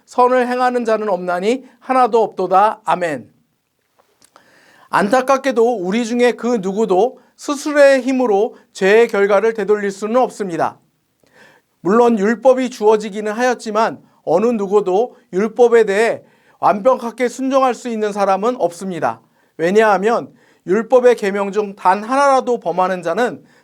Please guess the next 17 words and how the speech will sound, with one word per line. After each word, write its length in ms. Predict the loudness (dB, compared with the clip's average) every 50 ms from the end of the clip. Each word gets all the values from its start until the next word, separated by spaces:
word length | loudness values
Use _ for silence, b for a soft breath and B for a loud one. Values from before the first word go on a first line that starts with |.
| b
모두를 560 | b 0 2 2 2 2 0 2 2 2 2
범한 480 | 0 -2 -2 0 0 0 0 -2 -8 -14 -12
것이 360 | -10 -10 -8 -6 -6 -8 -6
되기 280 | -6 -6 -6 -6 -4 -2
때문입니다. 640 | -2 0 0 0 -2 -4 -6 -8 -8 -10 -10 -12 -14 _ _ _ _ _ _ _ _ _ _ _ b b b b b b b b b b
이처럼 520 | b -2 0 2 4 4 4 4 2 0 -2 -2
우리가 360 | -2 -2 0 2 4 4 2
우리의 340 | 2 0 0 2 2 2 2
구원을 500 | 0 0 2 2 4 4 2 -2 -2 0
위해 300 | -2 0 0 0 -4 B B B B B
아무것도 600 | 2 2 4 4 2 0 0 0 -2 -2 -2 -4
할 160 | -4 -4 -6
수 260 | -8 -10 -10 -8 -8
있는 420 | -8 -8 -8 -6 -4 -4 -2 -2
것이 360 | 0 -2 -2 -2 -2 -2 -2 0
없는 380 | 0 0 0 2 2 0 0 0
이유는 480 | -2 -2 0 2 2 2 2 -2 -8